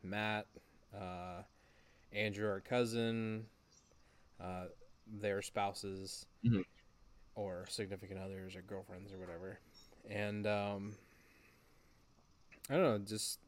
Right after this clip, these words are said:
Speaker 1: like, I didn't even get off the ship
Speaker 2: Oh, yeah, you did.
Speaker 1: that time around.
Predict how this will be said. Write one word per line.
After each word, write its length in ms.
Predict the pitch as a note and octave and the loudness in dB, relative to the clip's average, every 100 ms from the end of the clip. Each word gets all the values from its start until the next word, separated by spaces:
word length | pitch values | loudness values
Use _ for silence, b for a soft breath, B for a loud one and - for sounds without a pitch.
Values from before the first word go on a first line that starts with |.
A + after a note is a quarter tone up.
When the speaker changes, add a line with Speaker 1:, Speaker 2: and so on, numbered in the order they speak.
| - - - - - - - - - - - - - - - | -20 -20 -20 -20 -20 -20 -20 -20 -20 -20 -20 -20 -20 -4 4
Speaker 1:
like, 160 | A#2+ - B2 | 4 4 6
I 120 | D3+ | 8
didn't 300 | F3 E3+ C3+ | 8 4 4
even 360 | C3+ B2+ A#2 G2+ | 2 2 2 4
get 180 | A#2+ A2 | 4 4
off 260 | G#2+ - | 2 2
the 80 | - | -6
ship 300 | - - G2 | -4 -2 8
Speaker 2:
Oh, 140 | G3 G3+ | 12 12
yeah, 180 | G#3 | 12
you 160 | G#3 B2+ | 12 12
did. 160 | D#3 G3+ | 12 10
Speaker 1:
that 240 | G#3 - - | 4 -6 -6
time 260 | G#2 F2+ F#2 | -6 -6 -10
around. 260 | D#2 F#2+ | -12 -14